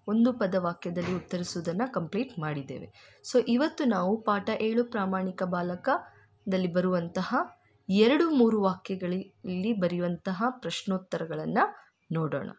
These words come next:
So, ಅದರಲ್ಲಿ ಬರುವಂತಹ ಮೊದಲನ ಪ್ರಶ್ನೆ, ಮೊದಲನೆಯ ಪ್ರಶ್ನೆ ಯಾವುದಂದ್ರೆ, ಬಾಲಕ ಮಾಲೀಕನಿಗೆ ಏನೆಂದು ಹೇಳಿದನು?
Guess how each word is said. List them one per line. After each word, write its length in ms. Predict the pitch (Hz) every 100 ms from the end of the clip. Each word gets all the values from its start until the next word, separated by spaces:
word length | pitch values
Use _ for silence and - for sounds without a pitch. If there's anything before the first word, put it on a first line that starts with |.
| _ _ - -
So, 60 |
ಅದರಲ್ಲಿ 240 | 294 302 311
ಬರುವಂತಹ 540 | 247 277 302 294 302
ಮೊದಲನ 540 | 277 208 190 269 359 381 392 -
ಪ್ರಶ್ನೆ, 500 | 220 190 - 190 277 196
ಮೊದಲನೆಯ 600 | 185 190 196 202 240 262
ಪ್ರಶ್ನೆ 400 | 180 180 - 185
ಯಾವುದಂದ್ರೆ, 560 | 165 160 160 214 359 - - - _ -
ಬಾಲಕ 600 | 202 254 349 262 - 180 214 339 - _ _ _ _ _ _ _ -
ಮಾಲೀಕನಿಗೆ 1120 | 220 311 339 330 220 175 165 220 330 - _ - _
ಏನೆಂದು 680 | 202 233 311 294 208 190 262
ಹೇಳಿದನು? 920 | - 190 170 160 147 143 151 139 -